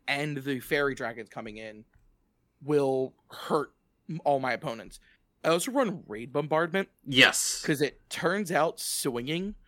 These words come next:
Speaker 1: those one, two pow-, one and two power creatures still deals the damage,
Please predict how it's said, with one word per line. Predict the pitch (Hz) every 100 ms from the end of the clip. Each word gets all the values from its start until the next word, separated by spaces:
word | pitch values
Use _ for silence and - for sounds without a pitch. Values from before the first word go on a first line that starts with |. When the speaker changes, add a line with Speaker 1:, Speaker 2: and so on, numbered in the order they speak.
| - _
Speaker 1:
those | 139 131 131 - -
one, | 123 127 156 147 143 -
two | 151
pow-, | 139 139 -
one | 127 139
and | 143
two | - 147
power | 135 127
creatures | - 151 175 180 - - _ _ _
still | - 160 175
deals | 151 170
the | 151
damage, | 143 135 165 214